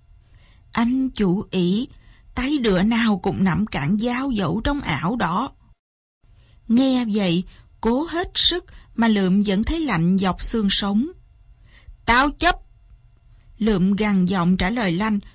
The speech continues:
không quay mặt lại và tự nhiên nó thấy tức tối với chính nỗi sợ hãi của mình.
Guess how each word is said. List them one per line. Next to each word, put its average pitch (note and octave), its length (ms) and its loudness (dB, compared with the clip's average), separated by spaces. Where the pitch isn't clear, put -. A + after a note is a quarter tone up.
không G#3+ 300 0
quay A#3 280 -2
mặt G3 300 -2
lại F#3 400 -2
và G3+ 140 -2
tự F3 240 -2
nhiên G#3 360 4
nó A3 100 -2
thấy C#4+ 240 -2
tức E4 160 -2
tối A#3 360 0
với A#3+ 220 2
chính C#4+ 240 -2
nỗi D4 160 0
sợ F3 260 2
hãi G3 480 -2
của G3+ 140 -2
mình. G#3 340 0